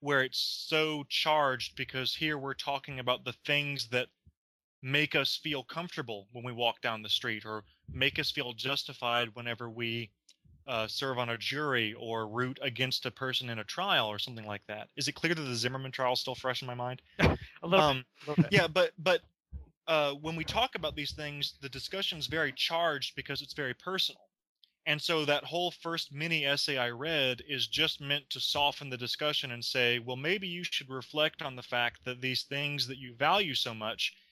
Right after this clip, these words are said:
Speaker 1: if, say, I was speaking to a whole auditorium full of people who believed in objective moral facts,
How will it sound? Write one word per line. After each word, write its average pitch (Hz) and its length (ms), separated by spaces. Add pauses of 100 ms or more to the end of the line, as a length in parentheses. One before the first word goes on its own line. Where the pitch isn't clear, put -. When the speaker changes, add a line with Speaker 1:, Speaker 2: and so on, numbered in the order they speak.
(200)
Speaker 1:
if, 151 340 (120)
say, 120 520 (380)
I 127 100
was 120 160
speaking 127 420
to 117 160
a 113 60
whole 120 280
auditorium 127 560
full 117 220
of 110 100
people 123 280
who 117 120
believed 117 300
in 117 60
objective 110 420
moral 110 200
facts, 160 560